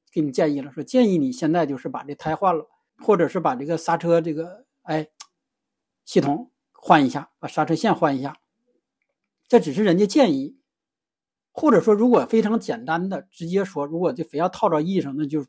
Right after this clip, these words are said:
人家就直接很肯定的告诉你说，哎，未来多长时间你这个车啊，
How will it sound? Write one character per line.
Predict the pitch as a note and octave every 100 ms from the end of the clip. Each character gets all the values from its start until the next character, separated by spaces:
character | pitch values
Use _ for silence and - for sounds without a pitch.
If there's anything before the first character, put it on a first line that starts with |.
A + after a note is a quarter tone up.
| _
人 | C3+ D3+
家 | E3
就 | F3
直 | - F#3
接 | F#3
很 | F#3 D3+ F#3+
肯 | - B2+
定 | G#3
的 |
告 | - C#3+
诉 | C#3+
你 | C#3 C#3
说， | D#3
哎， | E3 D3+ - _ _ _ _
未 | F#3 F3+
来 | C#3+ D3+
多 | D#3+
长 | D#3
时 | C#3+
间 | D#3 D#3 C#3
你 |
这 | C#3+ D#3+
个 | E3
车 | - D#3+
啊， | D#3 B2+